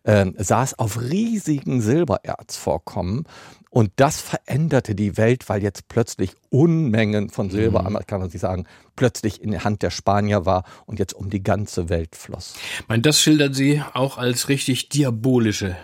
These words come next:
Speaker 2: Geschichte, ne? Da mal, das sind wir, damit sind wir bei den dunklen, grausamen Seiten, also die Kolonialisierung, die gewaltsame Besiedlung der Welt mit Versklavung, Völkermorden und,
Speaker 1: Mhm.
Speaker 2: und, und. Ich meine, das Silber war hier ein Motor.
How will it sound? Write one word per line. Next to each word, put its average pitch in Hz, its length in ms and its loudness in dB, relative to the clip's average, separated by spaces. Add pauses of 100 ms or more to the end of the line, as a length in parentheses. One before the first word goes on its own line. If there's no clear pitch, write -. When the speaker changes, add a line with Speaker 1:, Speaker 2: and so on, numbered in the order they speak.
(100)
Speaker 2:
Geschichte, - 560 -6
ne? 92 160 -2
Da 110 140 0
mal, 110 240 0
das 110 320 -4
sind 123 180 0
wir, 117 80 0
damit 117 360 -2
sind 135 160 0
wir 107 80 -4
bei 101 100 0
den 98 180 -2
dunklen, 127 360 2
grausamen 101 480 0
Seiten, 92 360 -4
also 101 200 -2
die 107 100 -6
Kolonialisierung, 104 1080 0
die 107 140 -8
gewaltsame 107 720 -2
Besiedlung 104 560 0
der 101 160 0
Welt 101 240 -2
mit 104 100 -4
Versklavung, 104 760 -2
Völkermorden 104 720 0
und, 120 240 -2
Speaker 1:
Mhm. 104 60 -2
Speaker 2:
und, 113 160 0
und. 113 200 0
Ich - 420 -10
meine, 101 100 -2
das 113 160 2
Silber 143 320 0
war 131 140 -2
hier 131 360 -2 (320)
ein 143 120 2
Motor. 151 460 -2